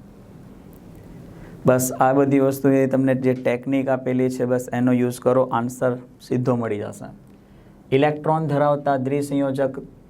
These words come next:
ધાતુ આયન ફક્ત સ્પિન ચુંબકીય ચાક માત્ર. તો જો એક અયુગ્મિત ઇલેક્ટ્રોન હોય તો એક પોઇન્ટ તોતેર, બે એ બે પોઇન્ટ ત્યાસી, ત્રણ એ ત્રણ પોઇન્ટ સત્યાસી, ચાર અયુગ્મિત ઇલેક્ટ્રોન હોય તો ચાર પોઇન્ટ નેવું ને પાંચ અયુગ્મિત ઇલેક્ટ્રોન હોય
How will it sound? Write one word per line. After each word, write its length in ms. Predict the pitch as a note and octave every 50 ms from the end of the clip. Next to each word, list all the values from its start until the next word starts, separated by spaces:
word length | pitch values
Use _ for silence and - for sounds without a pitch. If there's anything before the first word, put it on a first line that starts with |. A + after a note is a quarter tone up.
| - - - - -
ધાતુ 320 | B2 B2+ C3 B2+ - C#3
આયન 260 | C3+ C3 C3+ C3+ B2+
ફક્ત 360 | B2+ B2+ - C3+ C3 - - C3
સ્પિન 400 | B2 B2 - - C#3 C#3 C#3 C#3
ચુંબકીય 500 | C#3 C#3 C3+ B2+ B2+ B2+ B2+ B2+ C3 B2
ચાક 320 | B2+ - B2 A#2+ - -
માત્ર. 400 | B2 B2 A#2+ A#2 - A2+ A2+ A2
તો 200 | A2 A2 A#2+ A#2
જો 160 | A#2+ B2+ B2+ -
એક 220 | C#3 C#3+ C#3+ C#3+
અયુગ્મિત 440 | - C3 C3 C3 C3 C3 C3 C3 B2+
ઇલેક્ટ્રોન 460 | C3 B2+ B2+ B2+ B2+ B2+ C3 C3 C3
હોય 260 | B2 B2+ C3 B2 A#2+ A#2+
તો 120 | B2 A#2+
એક 240 | A#2 B2 A#2+ - -
પોઇન્ટ 260 | B2+ B2+ B2 B2 B2
તોતેર, 460 | A#2+ B2 A#2+ A#2 A#2+ - A2+ G#2 G#2 G#2 - - - - - - - - - - - - - -
બે 300 | A#2+ B2 B2+ C3 C3 C3
એ 20 |
બે 200 | B2+ A#2+ B2 B2
પોઇન્ટ 360 | B2 - B2+ B2+ B2+ B2 A#2+
ત્યાસી, 380 | - B2 A#2+ B2 B2 - C3 B2+
ત્રણ 240 | B2+ B2+ B2 B2 B2
એ 60 | A#2+
ત્રણ 220 | A#2+ B2 A#2+ B2
પોઇન્ટ 260 | A#2+ - B2+ B2 B2
સત્યાસી, 880 | B2 - A2+ - - - B2+ B2+ B2+ B2 - - C3 A#2 A2 G#2+ G#2+ - - - - - - - - - - - - - - - - -
ચાર 280 | - C3 C3 C#3+ C#3+
અયુગ્મિત 480 | C#3+ C#3+ C#3+ C#3+ C3+ C3 C#3 C3+ B2+ C3
ઇલેક્ટ્રોન 460 | B2 A#2+ A#2 A2+ A2+ - C3+ C3 C3
હોય 240 | B2 B2+ B2+ B2+ B2+
તો 140 | B2+ B2+ B2
ચાર 320 | B2 - B2 A#2 A#2 A#2+
પોઇન્ટ 320 | B2 - B2 B2 A#2+ A#2+
નેવું 360 | A#2 A#2 A#2 A#2+ B2 B2 A#2+ A#2+
ને 60 | A2
પાંચ 360 | G#2 - A#2 A#2 A#2+ A#2+ A#2+
અયુગ્મિત 440 | A#2+ A#2+ A#2+ A#2 A#2+ A#2 A2+ A2 A2
ઇલેક્ટ્રોન 460 | G#2 G#2 G#2 G#2+ G#2+ - A#2+ A#2+ A#2+
હોય 240 | B2 C#3+ D3 D3